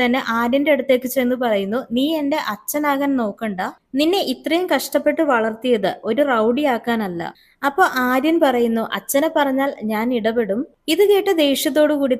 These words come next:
തന്നെ ബാലൻ, "എന്നെ മറികടക്കാനായോ നീ?" എന്ന് ചോദിച്ചിട്ട് ആര്യന്റെ മുഖത്ത് തല്ലുന്നു. അതിനുശേഷം കഴിഞ്ഞ ദിവസം തല്ലിയതുപോലെ തന്നെ വലിയൊരു വടിയെടുത്ത് ആര്യനെ പൊതിരെ തല്ലുന്നതാണ് കാണിക്കുന്നത്. എല്ലാവരും ഇതിനെ തടുക്കാൻ ശ്രമിച്ചെങ്കിൽ പോലും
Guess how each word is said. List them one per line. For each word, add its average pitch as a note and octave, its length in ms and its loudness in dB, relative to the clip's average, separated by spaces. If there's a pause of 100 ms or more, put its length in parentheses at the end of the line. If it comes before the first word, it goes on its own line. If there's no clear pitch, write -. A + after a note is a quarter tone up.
തന്നെ A#3 240 0
ബാലൻ, G#3 440 2 (100)
"എന്നെ A3+ 280 0
മറികടക്കാനായോ C#4 1000 0
നീ?" A#3 300 -2
എന്ന് A#3 160 0
ചോദിച്ചിട്ട് A#3 720 -4
ആര്യന്റെ B3 460 -2
മുഖത്ത് A#3+ 480 -4
തല്ലുന്നു. G3 400 -6 (300)
അതിനുശേഷം E4+ 640 0
കഴിഞ്ഞ C4 360 2
ദിവസം C#4+ 360 0
തല്ലിയതുപോലെ A#3 800 -2
തന്നെ F#3+ 280 -6 (300)
വലിയൊരു F4 300 4
വടിയെടുത്ത് C4 680 0 (100)
ആര്യനെ A#3+ 420 -2
പൊതിരെ C4 520 -2
തല്ലുന്നതാണ് A#3 760 -2
കാണിക്കുന്നത്. G3 640 -8 (320)
എല്ലാവരും D#4 680 2
ഇതിനെ B3+ 360 0
തടുക്കാൻ B3 400 0
ശ്രമിച്ചെങ്കിൽ C4 640 0
പോലും F#3+ 380 -4